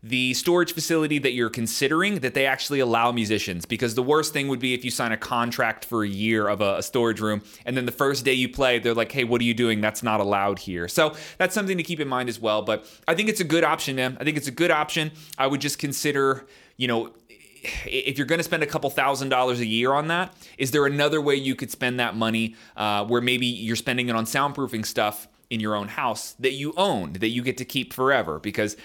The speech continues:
renting stuff is, you know, not ideal in the, in the long run, but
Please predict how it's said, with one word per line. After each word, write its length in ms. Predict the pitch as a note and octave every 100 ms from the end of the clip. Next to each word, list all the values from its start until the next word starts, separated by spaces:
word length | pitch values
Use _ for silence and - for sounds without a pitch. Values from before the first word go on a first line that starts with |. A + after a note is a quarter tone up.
| - -
renting 360 | C3 C3+ C3+ B2+
stuff 340 | - B2+ A#2+
is, 180 | A#2 A2+
you 80 | G#2+
know, 140 | F#2+
not 220 | A#2 B2 A#2+
ideal 360 | A2 A#2 A2+
in 140 | G#2+ G#2
the, 140 | A2 -
in 60 | A2+
the 80 |
long 280 | A#2 F3+ G3
run, 220 | F#3+ F#3+
but 340 | E3 E3 D#3+